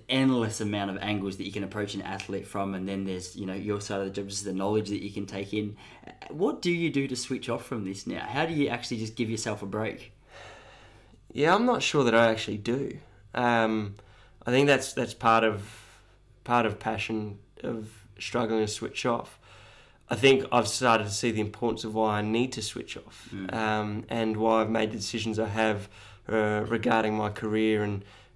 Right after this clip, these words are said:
Speaker 2: um, and why I've, why I've sort of taken the, the leap of faith, I guess, to, to be more full on with my coaching, um, is because the, the one moment that I started to see was to my own detriment and was something that was against my own values,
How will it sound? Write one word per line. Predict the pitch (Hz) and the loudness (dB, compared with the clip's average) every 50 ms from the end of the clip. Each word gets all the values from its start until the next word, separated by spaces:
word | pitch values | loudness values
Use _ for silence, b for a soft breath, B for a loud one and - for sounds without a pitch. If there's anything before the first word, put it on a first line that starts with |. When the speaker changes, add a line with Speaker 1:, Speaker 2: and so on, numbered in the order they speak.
| - | -6
Speaker 2:
um, | - 107 104 101 101 101 104 104 107 - - | -4 -2 0 0 0 0 -2 -2 -4 -4 -2
and | - 110 107 107 107 | 0 0 0 2 4
why | 107 113 110 110 110 107 | 6 6 6 6 6 4
I've, | 107 104 101 101 - - - - - - | 2 0 -2 -8 -12 -16 -18 -20 -16 -12
why | - 110 110 110 107 107 | -6 -2 0 2 2 2
I've | 104 101 | 0 -2
sort | - 120 | -2 -2
of | 107 101 | -4 -2
taken | - 117 107 104 101 113 110 107 | -4 -4 -4 -4 -4 -4 -2 0
the, | 107 104 101 B B B B B | 0 -2 -2 B B B B B
the | - 117 | 0 2
leap | 113 117 117 110 - | 4 4 4 2 0
of | 104 | -6
faith, | - - 127 113 113 113 - | -2 4 4 4 4 4 2
I | 110 | -2
guess, | 101 98 110 101 104 - | 2 2 2 0 0 -4
to, | - - 110 107 107 107 113 | -4 -2 -2 0 0 -2 -2
to | 110 - - 113 107 104 104 | -4 -4 -2 -2 0 0 -2
be | 101 104 120 113 | -2 -2 0 2
more | 110 110 107 104 | 2 2 2 0
full | - - 120 113 110 | -2 -2 0 2 2
on | 104 107 107 | 2 2 0
with | 104 98 | -2 -2
my | 110 107 110 | -4 -4 -4
coaching, | 107 107 - 123 127 131 131 - - - - - B B B B B B B B B B B | -6 -4 -2 -2 0 0 -2 -6 -10 -10 -12 -16 B B B B B B B B B B B
um, | - 113 113 107 107 107 107 107 107 107 - - | 0 2 4 4 4 4 4 2 2 0 -2 -2
is | - 123 113 104 | 0 -2 -2 0
because | 101 123 - - 131 117 107 104 - - - - - | 0 -2 0 2 2 2 2 0 -6 -10 -14 -12 -8
the, | 123 113 123 120 120 - - | 0 4 4 4 4 4 0
the | 120 120 | 0 0
one | 113 107 123 131 135 131 123 | 4 6 8 8 8 8 8
moment | 120 120 120 123 120 113 117 - | 8 8 8 8 6 4 4 2
that | - 113 113 | 2 2 4
I | 110 117 117 | 4 4 4
started | 117 - 123 113 110 107 98 | 2 2 2 2 2 0 -2
to | - - | -6 -6
see | - - 127 120 113 110 | -4 0 0 2 2 2
was | 107 107 98 - | 2 0 -2 -2
to | - 120 | -4 -2
my | 110 107 107 110 | 0 2 2 2
own | 110 110 107 104 | 2 2 2 2
detriment | 113 117 113 113 - 120 117 110 104 - - - - - _ _ - - | 2 2 2 2 -2 -4 -4 -4 -6 -8 -10 -18 -20 -20 _ _ -6 -2
and | 110 110 110 107 | -2 0 2 2
was | 110 107 101 - | 0 0 0 0
something | - 117 110 - 120 113 | -2 -2 -2 -2 -2 -2
that | 113 110 | -2 -2
was | 110 110 107 | -2 -4 -4
against | 110 107 123 117 113 113 - | -2 0 0 0 -2 -2 -2
my | 120 110 107 107 | -2 0 0 0
own | 107 104 | 0 0
values, | 98 117 117 123 131 123 - - - - - | 0 2 2 2 0 -2 -4 -8 -10 -14 -14